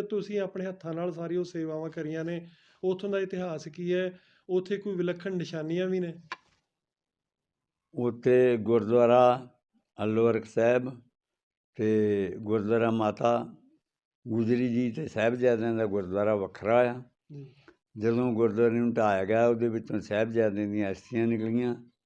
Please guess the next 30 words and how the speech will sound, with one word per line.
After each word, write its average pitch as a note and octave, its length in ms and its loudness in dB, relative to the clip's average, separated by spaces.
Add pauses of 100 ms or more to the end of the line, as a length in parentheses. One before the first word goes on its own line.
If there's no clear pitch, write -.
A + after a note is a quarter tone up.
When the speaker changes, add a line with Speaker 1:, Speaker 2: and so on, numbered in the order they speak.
Speaker 1:
ਜੀ। E3+ 260 -8 (260)
Speaker 2:
ਉਹਨਾਂ B2 300 2
ਨੂੰ A#2+ 160 2
ਅਸੀਂ A2+ 160 -4
ਕੋਈ A2+ 160 0
ਚਾਲੀ A2 400 0
ਦਿਨ A#2 220 -2
ਕਮਰੇ G#2+ 340 0
ਵਿੱਚ A2 220 -2
ਰੱਖਿਆ। A#2+ 520 -2 (420)
Speaker 1:
ਜੀ। C#3+ 240 -14 (600)
Speaker 2:
ਉਸ A#2 240 -2
ਤੋਂ B2 120 0
ਬਾਅਦ A#2+ 300 4
ਫਿਰ A2+ 100 -4
ਜਦੋਂ A2+ 300 0
ਗੁਰਦੁਆਰੇ G#2 460 0
ਦੀ A2 160 -2
ਨੀਂਹ A2 240 0
ਭਰੀ, A2 500 -4 (240)
Speaker 1:
ਹਮ। C#3+ 60 -20
Speaker 2:
ਤੇ A2 140 -8
ਉਹਨਾਂ A#2+ 300 2
ਅਸਥੀਆਂ A2+ 340 -2
ਨੂੰ A#2 200 0
ਉੱਥੇ G#2+ 260 -2
ਹੀ A2+ 320 0 (640)
ਧਰ A2 140 0
ਦਿੱਤਾ F2+ 340 -8
ਗਿਆ। E2 200 -10